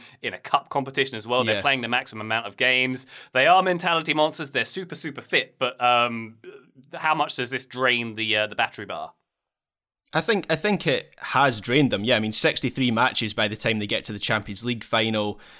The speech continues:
Speaker 2: As I said earlier, by the time you got to extra time, um, these two teams just looked like they wanted a lie-in. They just wanted to sleep.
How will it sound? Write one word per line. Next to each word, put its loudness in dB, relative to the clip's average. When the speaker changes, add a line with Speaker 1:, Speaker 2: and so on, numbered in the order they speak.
Speaker 2:
As 2
I -2
said 2
earlier, 4
by 2
the -8
time 2
you -2
got -4
to -2
extra -2
time, 4
um, -2
these -2
two -2
teams 0
just -2
looked -2
like 4
they 2
wanted 4
a 6
lie-in. 6
They -2
just 0
wanted 2
to -6
sleep. -4